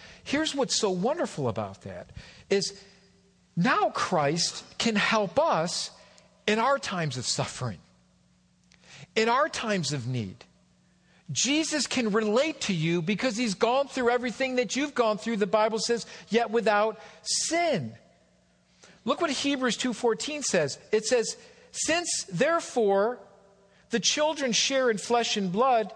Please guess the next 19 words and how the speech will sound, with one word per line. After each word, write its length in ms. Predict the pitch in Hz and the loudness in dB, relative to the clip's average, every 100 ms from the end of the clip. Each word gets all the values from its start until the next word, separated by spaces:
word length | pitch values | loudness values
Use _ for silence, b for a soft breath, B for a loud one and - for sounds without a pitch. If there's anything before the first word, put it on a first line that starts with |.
| - | -8
he, 300 | - 320 294 | -2 -2 -2
talking 460 | - 214 202 - | -4 0 0 0
about 240 | 233 254 254 | 2 2 0
Jesus 440 | - 185 190 208 | -2 -2 -2 -4
himself, 520 | 262 240 - 180 185 B B B B B _ | -4 -2 0 0 0 B B B B B _
"likewise 720 | 220 349 - 214 190 196 - B B - | 0 0 2 2 4 2 -4 B B -2
partook 400 | 269 254 269 269 | 0 0 -2 -2
of 80 | 254 | -2
the 80 | |
same 320 | 226 - 240 226 | -2 0 0 -2
thing, 460 | - 285 226 123 - b b b - | 0 0 0 -4 -12 b b b 0
that 160 | 233 | 0
through 220 | - 262 240 | 2 -2 0
death 380 | 269 285 262 - | 2 2 2 -4
he 200 | - 277 | -6 -2
might 260 | 277 269 247 | 2 0 0
destroy 560 | 233 - - 247 269 285 | -2 0 0 2 2 2
the 140 | 269 | 0
one 520 | 208 175 160 175 202 | 2 2 2 0 -4